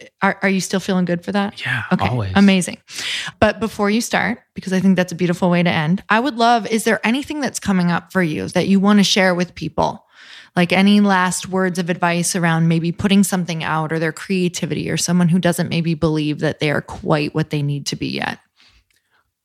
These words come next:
Speaker 2: I believe the biggest message that I am carrying with me right now in my own life by stepping into what I'm stepping into for season two is that anything is possible.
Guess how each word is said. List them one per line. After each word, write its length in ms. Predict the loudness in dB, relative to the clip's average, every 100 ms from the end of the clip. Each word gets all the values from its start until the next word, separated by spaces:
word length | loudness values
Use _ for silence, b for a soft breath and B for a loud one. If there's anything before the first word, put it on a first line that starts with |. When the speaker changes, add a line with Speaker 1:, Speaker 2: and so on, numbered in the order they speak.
| _ _ _ _ 0
Speaker 2:
I 120 | 4
believe 640 | 6 6 6 4 2 -4 -12
the 540 | -14 -12 -2 2 4 2 -2 2
biggest 640 | 4 4 2 0 -6 -12 _ _ _ _ 0
message 840 | 4 4 2 0 -2 -4 -4 -4
that 340 | 0 0 -2 -2
I 600 | 0 2 0 0 -2 -6 _ _ _ _ -2
am 120 | 0
carrying 400 | 0 2 4 4
with 180 | 2 0
me 100 | -2
right 280 | 0 -2 -2
now 380 | -4 -2 -2 -2
in 120 | -2
my 180 | -2 -4
own 360 | 0 2 4 2
life 520 | 2 -2 -4 -14 -20 _ -4
by 140 | -2
stepping 380 | 0 -2 -2 -2
into 240 | -2 -2
what 120 | -4
I'm 80 | -4
stepping 300 | -4 -4 -2
into 280 | -2 -2 -6
for 140 | -4
season 340 | -4 -2 -2 -2
two 320 | 2 2 2 B B B _
is 420 | 2 4 4 2 0
that 180 | -2 0
anything 400 | -2 0 0 -2
is 120 | 0
possible. 540 | -2 -4 -6 -8 -10